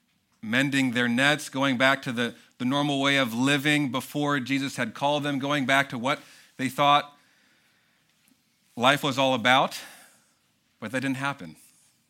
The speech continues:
The church exploded. They were sent out as missionaries to be testimonies of this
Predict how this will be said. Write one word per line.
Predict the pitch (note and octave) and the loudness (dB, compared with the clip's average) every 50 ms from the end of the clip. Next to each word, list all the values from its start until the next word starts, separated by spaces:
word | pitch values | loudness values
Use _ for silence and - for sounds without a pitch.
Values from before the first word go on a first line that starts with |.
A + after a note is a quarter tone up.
| _ _ - | _ _ -16
The | G#2+ G#2+ | -16 -14
church | - - C3 B2 | -8 -8 -8 -8
exploded. | - A#2 - - - B2+ B2+ C3 C3 C3 C3+ C3+ B2+ B2 B2 - _ _ _ _ _ _ _ _ - | -8 -10 -12 -10 -8 -6 -4 -4 -2 -2 -2 -4 -4 -6 -12 -16 _ _ _ _ _ _ _ _ -10
They | A#2 A#2+ | -8 -6
were | A#2 A#2 A2 | -6 -6 -6
sent | - - B2+ B2 B2 C3+ | -6 -4 -6 -4 -2 0
out | B2 A#2 A2 | -2 -2 -2
as | G2+ F#2+ G#2+ | -4 -6 -4
missionaries | A#2 B2+ B2 - B2+ B2+ B2+ B2+ B2 C3 B2+ - | -4 -4 -4 -4 -4 -2 0 2 2 0 -2 -4
to | - B2 | -8 -10
be | G#2+ G2+ A#2+ B2 B2 B2 B2 A#2+ A#2 - _ _ _ _ _ _ _ _ _ _ _ _ _ _ _ _ _ _ _ _ _ _ _ _ _ _ - | -8 -4 -2 -2 0 0 -2 -2 -4 -10 _ _ _ _ _ _ _ _ _ _ _ _ _ _ _ _ _ _ _ _ _ _ _ _ _ _ -16
testimonies | - - C#3 C#3 C#3+ - - C#3+ C3+ C3+ C3 C3+ C3+ C3 B2+ A#2+ - - - | -6 -2 0 0 0 -2 -4 -2 0 2 2 2 2 0 0 -2 -4 -6 -2
of | C3 B2+ C3+ C#3 C#3+ C3+ B2+ - - | 0 0 2 2 0 -2 -4 -10 -16
this | - A#2 G#2+ B2+ B2+ C3 C3+ C3 - - - - | -16 -12 -6 -2 -2 -2 -2 -4 -6 -8 -10 -12